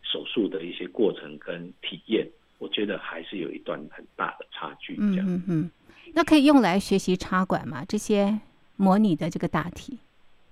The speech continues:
Speaker 1: 其实插管，其实现在我反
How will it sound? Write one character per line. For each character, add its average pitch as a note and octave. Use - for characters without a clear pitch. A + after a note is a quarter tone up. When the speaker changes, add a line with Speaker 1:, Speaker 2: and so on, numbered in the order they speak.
Speaker 1:
其 C4+
实 A#3+
插 A3+
管， D#3
其 F#3+
实 D3
现 D#3
在 D#3
我 A2+
反 F#2+